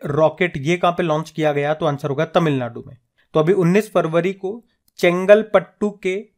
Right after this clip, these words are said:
पट्टीपुलम गांव तमिलनाडु से डॉक्टर एपीजे अब्दुल कलाम सैटेलाइट लॉन्च व्हीकल मिशन दो हज़ार तेईस के हिस्से के रूप में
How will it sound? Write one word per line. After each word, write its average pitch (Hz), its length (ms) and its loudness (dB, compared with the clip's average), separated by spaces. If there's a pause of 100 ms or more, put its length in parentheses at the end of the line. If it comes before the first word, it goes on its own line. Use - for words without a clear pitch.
(160)
पट्टीपुलम 190 720 2
गांव 156 340 -2
तमिलनाडु 139 520 -2
से - 240 -20 (340)
डॉक्टर 170 440 4
एपीजे 170 400 -2
अब्दुल 156 320 -2
कलाम 151 420 -2
सैटेलाइट 147 680 -2
लॉन्च 165 440 -2
व्हीकल 143 380 -4
मिशन 135 380 -4
दो 135 220 -2
हज़ार 135 320 -4
तेईस 135 380 -6
के 151 160 -6
हिस्से 143 420 0
के 175 180 -2
रूप 131 240 -4
में - 140 -18